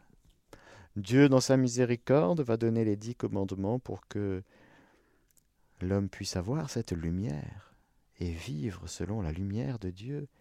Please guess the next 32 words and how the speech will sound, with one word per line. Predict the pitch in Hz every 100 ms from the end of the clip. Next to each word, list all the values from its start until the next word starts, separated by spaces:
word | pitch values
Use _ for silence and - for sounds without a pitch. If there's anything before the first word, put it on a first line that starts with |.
| _ - -
La | -
parole | _ 123 127 120 135 151 139
de | 110 110
Dieu, | 117 135 143
ce | 123 110
sont | -
les | 98 107
dix | 110
paroles. | 123 143 147 143 143 135 - - - - - -
Ta | 104
parole, | - 120 113 123 120
Seigneur, | - 107 110 98
est | 95
vérité, | 101 101 107 - - 120 -
ta | - 87
loi | 98 104 107
fait | 104 -
mes | 92 92
délices. | 95 110 117 131 123 -
Pourquoi ? | 104 98 104 101
Parce | - - 110
que | 101
en | 98
pratiquant | - 101 - - 107 107 - - - - - - _ _ _ _ _ _
tes | -
commandements, | - 98 98 92 92 135 120
je |
trouve | 90 - 101 98
la | 104
vie, | 95 - 254 - _ _ _
tout | -
simplement. | - 101 143 190 240